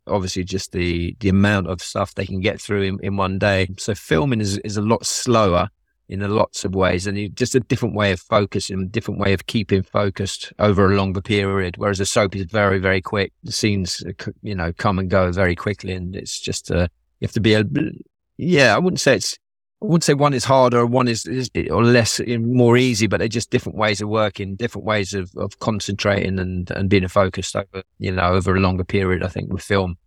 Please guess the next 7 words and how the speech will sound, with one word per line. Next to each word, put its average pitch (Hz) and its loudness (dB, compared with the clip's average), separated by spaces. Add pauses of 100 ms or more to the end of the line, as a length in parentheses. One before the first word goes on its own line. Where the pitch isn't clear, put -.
is, 101 -12
is, - -12
yeah, 120 2
just 101 -2
different 127 2
disciplines. 95 -2 (300)
Yeah. - -10